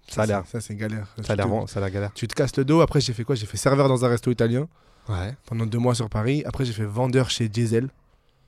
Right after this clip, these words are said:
Speaker 1: Ok.
Speaker 2: Et après, c'est tout.
Speaker 1: C'est vraiment des tafs d'étudiants, ça.
Speaker 2: Taf
Speaker 1: Tu
Speaker 2: étudiant.
Speaker 1: prends ce qui vient et tout, et tu
Speaker 2: Ta-,
Speaker 1: cherches pas.
Speaker 2: taf étudiant pendant deux mois l'été et
Speaker 1: Ok.
Speaker 2: prendre des sous.
Speaker 1: Ça va, c'était un bon souvenir ou pas quand même en vrai ?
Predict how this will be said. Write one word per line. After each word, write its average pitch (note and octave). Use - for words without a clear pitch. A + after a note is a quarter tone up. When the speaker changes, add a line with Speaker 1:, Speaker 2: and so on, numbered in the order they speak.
Speaker 1:
Ok. -
Speaker 2:
Et -
après, A2+
c'est A2
tout. F#2+
Speaker 1:
C'est -
vraiment B2
des B2
tafs G#2
d'étudiants, G#2
ça. -
Speaker 2:
Taf A2+
Speaker 1:
Tu A#2+
Speaker 2:
étudiant. G#2+
Speaker 1:
prends B2+
ce -
qui B2+
vient A#2+
et A2
tout, A2
et G#2
tu -
Speaker 2:
Ta-, C3+
Speaker 1:
cherches -
pas. F#2+
Speaker 2:
taf B2+
étudiant B2+
pendant A2+
deux A#2
mois B2
l'été A#2
et G#2+
Speaker 1:
Ok. A#2
Speaker 2:
prendre A#2+
des G#2+
sous. G#2+
Speaker 1:
Ça B2
va, B2+
c'était -
un G#2
bon A2
souvenir F#3
ou D#3
pas B2
quand G#2+
même G2
en F#2+
vrai ? F#2